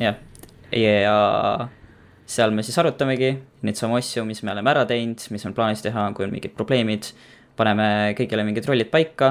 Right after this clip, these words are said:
vastavalt sellele, kui palju kellelgi aega on. Äh, muidugi, noh,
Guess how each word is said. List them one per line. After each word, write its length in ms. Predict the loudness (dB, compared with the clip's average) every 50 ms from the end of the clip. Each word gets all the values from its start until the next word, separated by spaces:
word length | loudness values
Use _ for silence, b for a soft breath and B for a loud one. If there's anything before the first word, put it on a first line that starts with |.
| 0 -2 -4
vastavalt 400 | -2 -2 -2 0 0 -2 -2 -2
sellele, 260 | -2 -2 -2 -2 -2
kui 140 | -4 -4 -4 -2
palju 220 | -2 -2 -4 -4
kellelgi 380 | -6 -6 -6 -6 -4 -2 2 2
aega 260 | 4 4 2 2 0
on. 140 | -2 -2 -4 -8 b b b b b b b b b b b b b _ _ -2
Äh, 100 | 0 2 2
muidugi, 380 | 2 2 2 2 2 4 4 4 6 6 4 4 4 2 2 2 0 0 0 -2
noh, 80 | -2